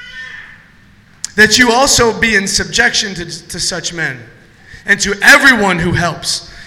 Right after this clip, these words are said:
in the work and labors. I rejoice over the coming of Stephanas and Fortunatus and Achaicus, because they have supplied what was lacking on your part." Do you hear that again?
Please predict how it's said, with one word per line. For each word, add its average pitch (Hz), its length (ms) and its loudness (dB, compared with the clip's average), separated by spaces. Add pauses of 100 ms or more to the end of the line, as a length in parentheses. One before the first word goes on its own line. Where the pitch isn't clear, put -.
in 170 160 -2
the 160 100 -4
work 160 320 -2 (360)
and 151 180 -6
labors. 151 560 -4 (560)
I 208 180 6
rejoice 208 800 0
over 185 240 -4
the 165 120 -4
coming 165 400 -6
of 151 100 -6
Stephanas 160 640 -6 (320)
and 180 180 0
Fortunatus 170 920 -2 (160)
and 165 100 -2
Achaicus, 165 720 0
because 196 440 0
they 247 340 8
have 208 220 2
supplied 247 840 2 (280)
what 196 180 0
was 170 180 -4
lacking 214 580 2 (280)
on 139 180 -10
your 208 240 4
part." 196 440 -2 (920)
Do 170 80 -6
you 175 60 0
hear 202 80 6
that 208 120 4
again? 208 400 2